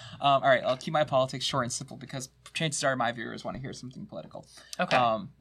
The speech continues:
Speaker 1: things that are pertinent to the trans community include, here at home in Massachusetts,
Speaker 2: Mm-hmm.
Speaker 1: the, uh, and I use this in air quotes, the victory of the good pastor Scott Lively <laughs> at, um,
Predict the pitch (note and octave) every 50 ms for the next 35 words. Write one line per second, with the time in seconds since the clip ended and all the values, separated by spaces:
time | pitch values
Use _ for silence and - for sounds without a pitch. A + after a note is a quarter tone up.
0 | _ - - G#3 B3 A#3+ G#3+ G#3 F#3+ - - E3+ F3 - D3+ C#3+ C3 - C3 C3
1 | - - C3+ B2+ A#2 - - C3 A#2 A#2 A2 G#2+ A2 G#2+ F#2 A2+ - - C#3 C3+
2 | C3 B2+ B2 B2 B2 - - E3+ F#3 F3+ E3+ E3 C#3+ C#3+ D3+ D#3 D3+ C3 B2+ B2
3 | B2 C3 B2+ - - - D3+ B2+ B2+ - G#2+ F#2+ - - - _ _ _ - D#3
4 | C#3 B2+ C3+ - - - - _ _ _ _ _ _ _ _ _ - - - -
5 | C3+ C#3 C3+ C3 C3 C3 C3+ C3+ C3+ C3+ C3 - C3 A#2+ - - - - - -
6 | B2 B2 B2 A#2+ B2+ B2+ - G2+ F#2 - - _ - - - _ _ - D3 C#3+
7 | C3 B2+ C#3+ D#3 D#3+ D#3 - C#3+ B2 G2 D#2+ D#2 D2 - - _ _ _ _ _
8 | _ _ - - B2+ B2+ A#2+ A#2 A2 G#2+ B2 - - - - _ _ _ _ _
9 | _ C#3+ - C#3+ C#3 C3+ D3 C3+ C3 C3 - - A#2+ B2 B2 - - A#2 A2 -
10 | - - A#2+ A2+ - A#2+ B2 A#2+ A#2+ - C2 D#2 - - - - _ _ _ _
11 | - - - - - - _ - - B2+ B2 A#2 G#2 A#2 A2 G#2 G#2+ G#2 G#2 C3